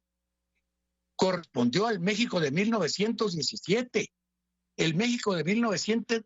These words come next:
diecisiete ya no va a volver. Y me preocupa, Joaquín, por todos estos cambios, parece que quieren hacer que mi país, mi México, camine a la Michael Jackson,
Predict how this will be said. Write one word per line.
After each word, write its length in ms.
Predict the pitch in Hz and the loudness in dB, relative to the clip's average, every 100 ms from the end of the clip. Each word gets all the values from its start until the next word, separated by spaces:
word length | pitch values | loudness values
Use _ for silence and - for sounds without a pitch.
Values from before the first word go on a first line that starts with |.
| - | -6
diecisiete 600 | 147 151 - 208 - - | -4 -2 0 0 -2 -8
ya 260 | 147 214 208 240 240 | -2 0 0 -2 0
no 360 | 196 233 247 | 2 2 0
va 360 | 185 208 240 160 | 0 0 0 -2
a 60 | |
volver. 640 | 151 143 135 233 285 226 - _ _ _ _ _ _ _ _ _ _ _ | 0 0 0 0 0 -2 -6 _ _ _ _ _ _ _ _ _ _ _
Y 100 | 139 | 0
me 140 | 147 | 0
preocupa, 520 | - 139 - 247 247 247 | 0 -2 0 -2 0 -2
Joaquín, 480 | 208 - 202 220 - _ _ _ _ _ _ - | -2 0 -2 -2 -6 _ _ _ _ _ _ -2
por 240 | 160 156 _ | 0 -2 _
todos 300 | - 214 226 | -2 0 0
estos 340 | 240 240 254 - | -2 0 -4 -2
cambios, 540 | 247 220 190 208 - _ _ - | -2 -2 -2 -4 -6 _ _ -6
parece 440 | 156 180 220 247 | -2 -2 -2 -4
que 200 | - 202 | -2 -2
quieren 440 | - 202 214 214 196 | 0 0 0 -2 -4
hacer 340 | 170 156 208 208 | -2 0 0 0
que 280 | 208 202 - | -2 -4 -4
mi 200 | 131 165 | -2 -2
país, 540 | 143 160 214 185 - _ - | 0 0 0 -2 -10 _ -2
mi 160 | 131 | 0
México, 600 | 151 214 220 - - 214 _ _ _ - | 2 0 -4 -6 -2 -2 _ _ _ -4
camine 440 | 170 170 214 214 | -2 0 0 0
a 80 | 175 | 0
la 140 | 135 | -2
Michael 420 | 139 190 170 185 | 0 -2 0 -2
Jackson, 480 | 175 262 254 185 - | 0 0 0 -4 -4